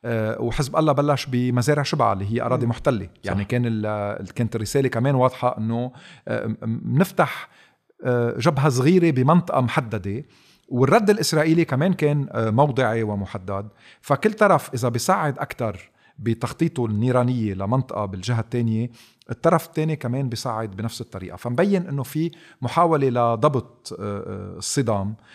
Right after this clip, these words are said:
Speaker 1: هلأ في بضل، آه، محظور أو ريسك إنه إذا، آه، ضربة، آه، عملت خسائر كبيرة، الطرف التاني يرد عليها بنفس الطريقة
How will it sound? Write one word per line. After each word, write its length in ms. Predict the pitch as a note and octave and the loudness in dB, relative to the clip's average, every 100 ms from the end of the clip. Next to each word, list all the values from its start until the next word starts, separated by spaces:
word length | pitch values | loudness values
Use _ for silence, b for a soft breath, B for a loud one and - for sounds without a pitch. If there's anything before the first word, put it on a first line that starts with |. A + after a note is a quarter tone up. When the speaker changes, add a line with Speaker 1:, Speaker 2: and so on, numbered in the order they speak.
| B B B | B B B
Speaker 1:
هلأ 240 | C#3+ C#3+ | 2 2
في 200 | - G3+ | 2 2
بضل، 500 | D3+ C#3+ E3+ C#3 A#2+ | 2 2 2 2 -2
آه، 300 | A#2+ G#2+ G2+ | -4 -2 -2
محظور 520 | G2 - B2 F3+ C#3+ - | -2 -2 2 4 4 2
أو 120 | G#2+ | 0
ريسك 320 | D#3 - - | 0 0 -6
إنه 260 | A2 G#2 G#2+ | -6 -6 -4
إذا، 260 | A#2 A2+ B B B | -2 -2 B B B
آه، 460 | A2+ G#2 G2 G2 F#2+ | -6 -4 -6 -8 -4
ضربة، 540 | G2+ E3 C#3+ B2 G#2+ G2 | 2 4 6 4 2 -2
آه، 400 | F#2+ F#2 F#2 G2+ | -6 -8 -8 0
عملت 360 | C3+ C3 A2+ | 2 2 -2
خسائر 460 | - A2 C#3+ C#3+ G2+ | -8 -2 0 0 -6
كبيرة، 460 | G2+ C3+ B2+ G2+ G2 b b - | 0 2 2 0 -8 b b -18
الطرف 340 | - C#3 C3 - | -2 0 0 0
التاني 280 | D#3 D3+ | 2 4
يرد 220 | C3 A#2 G#2+ | 2 0 -2
عليها 300 | A2+ A#2+ G#2+ | 0 -2 -2
بنفس 340 | G#2 A#2+ - | -4 -6 -8
الطريقة 520 | - A#2+ B2+ G#2+ G2 | -4 -2 -2 -2 -6